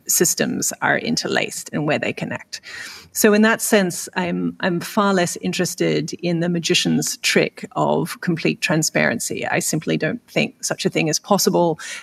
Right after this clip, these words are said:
uh, in the stage of capitalism in which we inhabit. But I do think we can look transversely. We can actually look at the way in which various types of economic strata are actually built upon each other, and sometimes illuminate ways in which they are actually connected.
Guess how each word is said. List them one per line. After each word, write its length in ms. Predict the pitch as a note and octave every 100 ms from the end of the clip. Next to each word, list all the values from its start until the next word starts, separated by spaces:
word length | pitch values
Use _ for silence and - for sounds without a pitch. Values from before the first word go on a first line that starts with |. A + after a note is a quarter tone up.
| -
uh, 260 | E3 E3+ D#3+
in 120 | F3
the 80 | E3
stage 360 | - F3 E3
of 60 | D#3+
capitalism 520 | - D#3+ F3+ E3+ E3
in 100 | F3
which 220 | F3 -
we 160 | - D#3+
inhabit. 540 | E3+ - E3+ D#3+ - - - - -
But 160 | F#3
I 120 | G3 F#3+
do 200 | G#3+ G#3+
think 240 | B3 A3
we 140 | G3+
can 200 | G3 G3
look 280 | F3 F3+ -
transversely. 1000 | - F3 E3+ E3 E3 F3 - F#3 - - -
We 100 | F3+
can 140 | F3+
actually 320 | E3+ - F3+
look 320 | F3+ F#3 F3+ -
at 120 | F3
the 100 | -
way 260 | E3 E3 E3
in 180 | - E3+
which 260 | - - -
various 640 | F#3 F3+ F3+ F3+ E3+ -
types 500 | - - E3+ D#3+ - -
of 200 | D3 D3+
economic 420 | D3+ - D3+ D#3
strata 640 | - - D#3+ D3+ D3+ - - - - -
are 100 | D#3+
actually 320 | - - E3
built 400 | D#3+ E3 D#3 D3+ -
upon 260 | - D#3
each 220 | C3+ - -
other, 320 | - - - - - -
and 180 | F#3 F3+
sometimes 640 | - A3 G#3+ F3+ D#3+ E3
illuminate 680 | - F3 F3+ F#3 E3+ D#3+ -
ways 300 | E3 E3 E3+
in 100 | F3
which 280 | D#3+ A#2+ -
they 260 | D3+ C3+ -
are 180 | D3
actually 400 | B2+ - - B2
connected. 640 | - - D#3 D#3 - - -